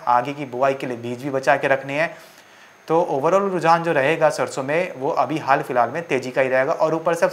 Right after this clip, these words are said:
वैसे भी सर्दियाँ आ गई हैं, सर्दियों में सरसों तेल की जो डिमांड है वो बढ़ जाती है।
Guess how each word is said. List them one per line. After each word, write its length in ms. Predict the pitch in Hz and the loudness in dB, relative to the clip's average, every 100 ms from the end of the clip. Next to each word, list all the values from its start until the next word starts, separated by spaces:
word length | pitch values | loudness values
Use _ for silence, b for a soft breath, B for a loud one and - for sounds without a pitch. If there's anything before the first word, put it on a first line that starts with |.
| - | 0
वैसे 240 | 139 139 | 0 0
भी 60 | 165 | -2
सर्दियाँ 460 | - 123 123 160 | -2 -4 2 6
आ 80 | 160 | 8
गई 120 | 156 | 6
हैं, 100 | 156 165 | 0 -2
सर्दियों 380 | 147 139 151 | -2 -2 -2
में 160 | 147 180 B B B B - | -2 -4 B B B B -6
सरसों 260 | 135 170 | -4 -2
तेल 200 | 170 156 | -2 -2
की 120 | 156 | 0
जो 80 | 160 | -2
डिमांड 480 | 131 123 131 139 156 | -2 0 4 4 6
है 60 | 147 | 2
वो 180 | 123 143 | 2 0
बढ़ 180 | 135 | 2
जाती 300 | 127 127 123 | 4 2 2
है। 180 | 117 117 | -6 -10